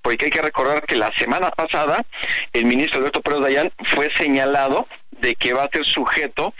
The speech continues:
a un juicio político que inicia en la Cámara de Diputados. ¿Y todo por qué? Porque él cumplió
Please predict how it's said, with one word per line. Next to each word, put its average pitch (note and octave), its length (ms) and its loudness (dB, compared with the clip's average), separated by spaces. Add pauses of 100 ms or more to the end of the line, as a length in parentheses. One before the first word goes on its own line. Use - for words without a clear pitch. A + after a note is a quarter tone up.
(280)
a B2+ 420 0
un D#3 220 4
juicio - 380 0
político F#3 760 -2 (360)
que A#2 80 0
inicia D3+ 540 2
en A#2+ 140 -2
la A2 120 -2
Cámara C#3+ 320 0
de A#2+ 80 2
Diputados. E3+ 720 0
¿Y D#3 100 -2
todo C#4 260 2
por F3+ 220 -2
qué? D#4+ 240 -2 (540)
Porque - 320 -2
él C4 160 -2
cumplió G3 480 -2